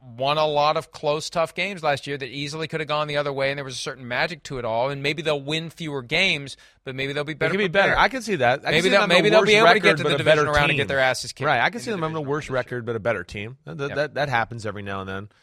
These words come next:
Speaker 2: Uh, we'll see, but it's still, it's, it's
Speaker 1: Okay.
Speaker 2: crazy.
Speaker 1: Question. N F C East.
Speaker 2: Yeah.
Speaker 1: Last year they sent three teams to the playoffs.
Speaker 2: Yeah.
Speaker 1: Is it more likely they'll send three or one this year?
Speaker 2: Hmm.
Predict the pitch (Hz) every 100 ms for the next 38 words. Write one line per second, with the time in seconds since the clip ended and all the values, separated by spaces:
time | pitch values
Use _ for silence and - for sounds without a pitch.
0 | _ _ 98 104 123 147 123 117 110 131
1 | - 123 113 139 123 139 185 180 113 110
2 | 98 _ _ - 220 180 - - _ _
3 | _ - 214 214 214 185 156 107 110 117
4 | 95 - 156 180 - 196 175 - 165 139
5 | 151 147 151 123 120 - 120 85 107 98
6 | 117 143 156 156 151 147 - 139 135 -
7 | 131 117 151 185 233 226 - _ - 156
8 | 143 139 131 110 87 - 143 147 127 98